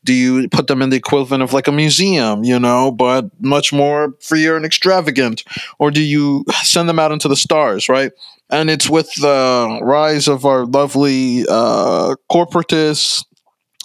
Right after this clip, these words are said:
the fascists, the capitalists,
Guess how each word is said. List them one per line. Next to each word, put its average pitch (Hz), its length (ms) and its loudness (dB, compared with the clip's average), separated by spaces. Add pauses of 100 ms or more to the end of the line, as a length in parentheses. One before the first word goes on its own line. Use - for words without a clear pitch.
(220)
the 113 140 -4
fascists, 151 880 -2 (360)
the - 80 -10
capitalists, 143 880 -2